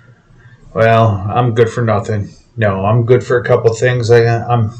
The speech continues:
I'm big and can lift heavy things, that's for sure. I'm always good for a,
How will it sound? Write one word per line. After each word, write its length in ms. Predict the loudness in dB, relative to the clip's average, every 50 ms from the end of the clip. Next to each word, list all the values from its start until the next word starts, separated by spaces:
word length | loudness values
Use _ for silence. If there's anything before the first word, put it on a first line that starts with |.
| -18 -10 -4
I'm 120 | -4 -2
big 300 | 2 4 4 4 4 4 2
and 360 | 2 2 0 0 -2 -4 -4
can 160 | -6 -2 2
lift 200 | 2 2 2 2
heavy 240 | -2 0 0 0 -2
things, 400 | 0 2 2 2 2 -4 -4 0
that's 200 | 0 0 0 0
for 140 | -4 -4 -4
sure. 380 | -2 0 2 2 2 0 -4 _ _ _ _ _ _ _ _ -20 _ _ -18 -10 -10 -10 -10 -10 -20 _ -20 -20 -20 -20 -20 -20 -20 -20 -20 -20 -20 -12 0 2
I'm 160 | 4 6 6
always 260 | 6 4 4 0 -2
good 260 | 0 2 2 2 2
for 260 | 2 4 4 6 6
a, 520 | 6 6 4 2 0 -4 -10 -14 -12 -14